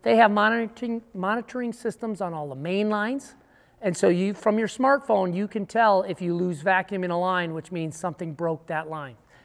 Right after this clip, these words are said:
It's an incredible efficiency now of where technology is going. We hear some producers that have adopted all of the technology and all the vacuum.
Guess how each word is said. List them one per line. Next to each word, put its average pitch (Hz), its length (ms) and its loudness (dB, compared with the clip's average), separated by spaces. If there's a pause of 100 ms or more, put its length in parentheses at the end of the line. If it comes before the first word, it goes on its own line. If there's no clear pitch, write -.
It's 214 220 2
an 214 80 2
incredible 226 840 0
efficiency 185 600 -4
now 160 400 0 (320)
of 156 480 6
where 185 280 4
technology 180 880 2
is 151 140 -4
going. 139 360 4 (680)
We 220 120 2
hear 240 200 2
some 226 320 0
producers 220 540 -2
that 180 160 0
have 170 100 -2
adopted 180 440 2
all 190 180 4
of 180 60 0
the 175 80 -4
technology 185 640 -4
and 175 100 -6
all 175 140 -2
the 165 80 -4
vacuum. 175 480 -2